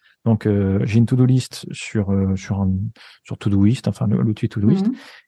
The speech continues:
Speaker 1: et, euh, toute mon organisation, c'est sur, euh, Trello, euh,
Speaker 2: Mhm.
Speaker 1: avec, euh,
Speaker 2: Mhm.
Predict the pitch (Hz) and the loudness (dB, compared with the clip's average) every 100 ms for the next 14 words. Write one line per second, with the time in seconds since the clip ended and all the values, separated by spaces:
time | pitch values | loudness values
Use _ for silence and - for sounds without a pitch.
0 | _ - 139 143 117 110 107 104 - 139 | _ 0 4 4 4 4 4 2 0 0
1 | 131 117 113 110 107 - 160 180 - 123 | 2 4 2 2 0 -2 -2 -2 -2 -6
2 | 120 - 127 107 - 113 151 - _ _ | -4 0 2 2 2 2 2 0 _ _
3 | 110 107 101 98 95 98 104 - 104 98 | 0 2 2 2 2 0 -2 -2 -2 -2
4 | - 95 95 92 117 127 127 | -2 0 0 0 0 -2 -4